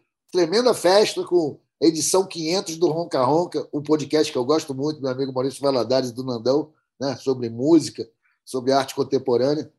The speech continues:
Eu acho duzentos e cinquenta uma marca bem legal. Parabéns pra gente.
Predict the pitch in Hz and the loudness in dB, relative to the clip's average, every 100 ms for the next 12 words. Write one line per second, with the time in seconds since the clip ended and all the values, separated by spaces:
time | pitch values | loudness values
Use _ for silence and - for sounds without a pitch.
0 | _ _ - 143 - 139 147 160 151 143 | _ _ -2 -2 -2 -6 -2 -2 -2 -2
1 | 156 151 135 151 - 143 - - 113 160 | 0 0 0 -2 -2 -4 -4 -12 4 6
2 | 180 160 117 131 143 156 165 131 131 147 | 6 4 4 2 4 4 2 2 0 -2
3 | 147 170 147 117 131 120 - - | -2 0 0 0 -2 -4 -10 -18